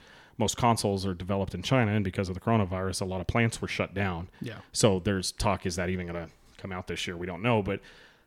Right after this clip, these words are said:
Speaker 1: I think delaying it till next year made it where Sony was fine with that because it's like, "Hey, we can put it on PlayStation four and PlayStation five at the same time. We're fine with that." And then now all this happens, and it's like, "Get it out."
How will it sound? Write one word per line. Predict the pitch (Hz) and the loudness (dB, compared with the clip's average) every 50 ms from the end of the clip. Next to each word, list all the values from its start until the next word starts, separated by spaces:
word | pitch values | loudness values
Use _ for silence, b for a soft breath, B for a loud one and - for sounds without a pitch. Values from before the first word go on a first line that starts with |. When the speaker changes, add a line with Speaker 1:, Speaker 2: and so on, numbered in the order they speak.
| b b | b b
Speaker 1:
I | - 131 | 4 4
think | 139 - 160 147 139 120 127 131 | 6 6 6 4 4 4 0 -2
delaying | 131 127 120 117 120 127 135 139 | 0 2 2 4 4 4 4 2
it | 135 127 127 | 0 -2 -4
till | - - 113 | -4 -4 -4
next | 110 113 110 107 - - | -2 -2 -2 -2 -2 0
year | 127 127 127 123 117 101 - - | 2 2 4 2 2 0 -4 -2
made | 123 117 113 110 | 0 2 2 2
it | 113 107 - - | 2 0 -2 0
where | 120 110 104 | 0 2 2
Sony | - - 123 117 117 110 | 2 2 2 4 4 2
was | 92 87 - | 0 -2 -2
fine | - 143 143 160 170 165 | 2 6 6 8 8 6
with | 156 - | 6 8
that | 165 156 147 | 6 6 6
because | 127 - - 110 101 92 | 4 2 2 2 2 0
it's | 98 92 - | -2 -4 -4
like, | 98 92 | -4 -2
"Hey, | 107 120 123 113 | 2 2 2 4
we | 104 101 | 2 0
can | 101 95 | 0 -2
put | - 98 | -2 -2
it | 90 87 | -4 -6
on | 82 | -8
PlayStation | 80 - 92 92 - 95 90 - 90 | -8 -6 -6 -6 -6 -6 -6 -8 -6
four | - - 127 127 - | -4 -2 -2 -2 0
and | 107 123 170 | 2 2 4
PlayStation | - - 180 165 - 180 170 151 - 175 156 139 | 6 6 6 4 4 2 0 0 0 -2 -4 -2
five | - 127 107 101 101 101 98 - - - - | 0 0 2 2 2 0 -2 -4 -8 -4 -4
at | 107 - | -2 -2
the | - | -2
same | 101 - 135 143 156 | -2 0 2 2 2
time. | 139 135 117 107 104 104 - b b b b b b b b b b - - _ _ | 2 2 2 2 0 0 -4 b b b b b b b b b b -20 -20 _ _
We're | - 117 113 | 2 2 2
fine | - - 104 95 87 | 4 4 4 4 2
with | 87 - | 0 -2
that." | 87 78 | -2 -2
And | 80 90 | -2 -2
then | 90 90 | -2 -2
now | 92 92 92 90 | -2 -2 -2 -2
all | 87 | -2
this | 87 95 95 - | -2 -2 -2 -2
happens, | - 87 85 - 90 87 82 | -4 -4 -4 -6 -6 -8 -8
and | 87 80 78 82 - - - - | -8 -10 -12 -14 -18 -20 -18 -14
it's | - - | -12 -12
like, | 80 80 | -12 -8
"Get | 82 92 90 | -6 -6 -6
it | 85 78 | -6 -6
out." | 69 71 | -8 -12